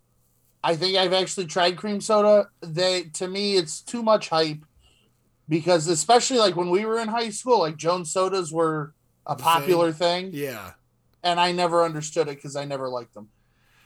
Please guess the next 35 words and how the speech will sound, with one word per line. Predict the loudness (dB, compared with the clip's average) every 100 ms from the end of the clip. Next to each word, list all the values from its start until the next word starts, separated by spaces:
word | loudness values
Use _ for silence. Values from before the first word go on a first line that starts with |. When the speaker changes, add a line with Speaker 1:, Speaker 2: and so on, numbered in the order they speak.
| _ _
Speaker 2:
I | 4 4
really | 4 -4 -6 -6 -4
enjoyed | -4 -2 -2 -4 -4
the | -6
root | -8 -10 -12 -6
beer. | -4 -4 -6 -10 _ _ _ _
Um, | -8 -6 -8 -12 -20 -20 _ _ -8
they | -2
had | 0 2
a | 0 -2
green | -6 -6 -6
apple | -6 -6 -6 -4
one | -4 -4
that | -6
was | -8 -8
pretty | -8 -8 -6
good. | -2 -2 -2 -8 _ _ _ _ _ _
Um, | -16 -10
I | -6
always | -4 -6 -8
enjoyed | -8 -10 -10 -12
that. | -12 -12 -8
So | -8 -4
I | -4
think | -4 -6
the |
green | -6 -6 -4
apple | -4 -4 -6
one | -6 -6
was | -6
underrated, | -6 -6 -6 -4 -6 -8
but | -10 -8
overall, | -8 -8 -10 -12 -14 -8 -6 -6 -10 _
I | -14 -12
think | -8 -10 -10 -16